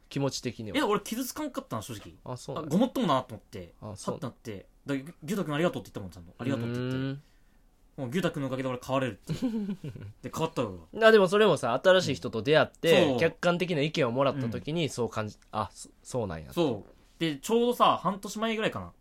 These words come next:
Speaker 1: うん。
Speaker 2: だから、たまたま俺とミキとその牛太君、
Speaker 1: うん。
Speaker 2: 多分それ三年ぶりとかの再会かな。
Speaker 1: あ、串カツ食った日？
Speaker 2: そう。時にさ、「お前なんか成長したな」って言ってくれて。やっぱそういうことなんや、やっぱ。
Speaker 1: うん、うん、
Speaker 2: それ。
Speaker 1: うん、うん、うん。
Speaker 2: まあ、成長したかどうかはもう別として、そういう意識みたいな。やっぱ大事だし。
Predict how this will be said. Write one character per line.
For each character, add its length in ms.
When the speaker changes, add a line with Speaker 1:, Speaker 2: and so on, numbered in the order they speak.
Speaker 1:
う 40
ん。 120
Speaker 2:
だ 120
か 20
ら、 60
た 100
ま 120
た 80
ま 180
俺 200
と 100
ミ 140
キ 120
と 200
そ 100
の 60
牛 120
太 140
君、 260
Speaker 1:
う 60
ん。 60
Speaker 2:
多 120
分 20
そ 80
れ 60
三 240
年 100
ぶ 60
り 80
と 60
か 40
の 60
再 180
会 140
か 80
な。 80
Speaker 1:
あ、 80
串 240
カ 100
ツ 60
食 100
っ 40
た 100
日？ 180
Speaker 2:
そ 380
う。 40
時 180
に 120
さ、 120
「お 60
前 280
な 100
ん 40
か 60
成 120
長 100
し 80
た 60
な」 80
っ 60
て 160
言 200
っ 40
て 100
く 80
れ 60
て。 180
や 20
っ 40
ぱ 60
そ 120
う 40
い 20
う 20
こ 100
と 60
な 80
ん 20
や、 60
や 40
っ 100
ぱ。 100
Speaker 1:
う 40
ん、 40
う 40
ん、 40
Speaker 2:
そ 220
れ。 60
Speaker 1:
う 40
ん、 160
う 20
ん、 40
う 20
ん。 20
Speaker 2:
ま 60
あ、 20
成 140
長 100
し 60
た 80
か 40
ど 100
う 20
か 80
は 80
も 100
う 100
別 180
と 80
し 100
て、 180
そ 220
う 20
い 40
う 40
意 40
識 220
み 80
た 100
い 20
な。 60
や 40
っ 20
ぱ 60
大 160
事 60
だ 80
し。 240